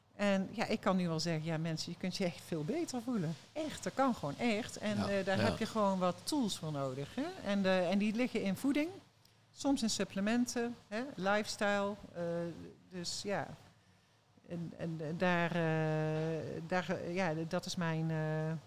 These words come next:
Speaker 1: ja, hetgene waarom ik dit werk ook zo graag doe.
Speaker 2: Ja, dus die omega drie, dat is een, dat is een must. Dat, eh, dat is nu wel onderhand wel duidelijk. Eh, verder,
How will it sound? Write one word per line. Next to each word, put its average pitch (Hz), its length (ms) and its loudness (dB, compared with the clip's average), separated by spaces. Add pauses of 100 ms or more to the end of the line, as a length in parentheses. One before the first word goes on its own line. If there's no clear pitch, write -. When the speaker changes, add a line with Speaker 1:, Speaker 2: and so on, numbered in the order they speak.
Speaker 1:
ja, 151 180 -2 (1200)
hetgene 180 360 0
waarom 165 240 2
ik 165 140 -2
dit 175 140 -2
werk 175 260 0
ook 190 100 -4
zo 202 140 -4
graag 202 220 0
doe. 196 180 2 (180)
Speaker 2:
Ja, 101 320 4
dus 95 300 4
die 113 200 6
omega 123 360 12
drie, 127 300 12
dat 131 240 12
is 113 140 10
een, 101 180 8
dat 120 180 10
is 117 140 8
een 90 240 12
must. 120 460 10
Dat, 101 240 6
eh, 90 160 10
dat 95 140 8
is 98 120 6
nu 95 160 10
wel 87 180 10
onderhand 85 440 6
wel 85 140 4
duidelijk. 110 480 6 (400)
Eh, 95 420 8
verder, 104 600 10